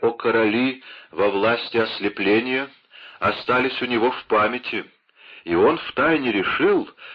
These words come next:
что никогда не будут из-за него люди лежать убитыми на поле боя, платя своей жизнью за расширение его королевства.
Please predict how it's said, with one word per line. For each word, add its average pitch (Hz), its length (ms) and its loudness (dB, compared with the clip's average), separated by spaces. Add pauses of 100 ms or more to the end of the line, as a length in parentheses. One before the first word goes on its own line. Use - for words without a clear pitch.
(140)
что 104 260 2
никогда 113 640 2
не 151 140 -2
будут 143 540 -4
из-за 101 400 -2
него 104 320 2
люди 113 320 -2
лежать 107 520 0
убитыми 95 600 -4
на 87 120 0
поле 85 320 0
боя, 117 460 0 (440)
платя 95 480 2 (120)
своей 90 360 4
жизнью 143 640 -2 (260)
за 87 200 0
расширение 110 920 0
его 80 340 -4
королевства. 82 800 -6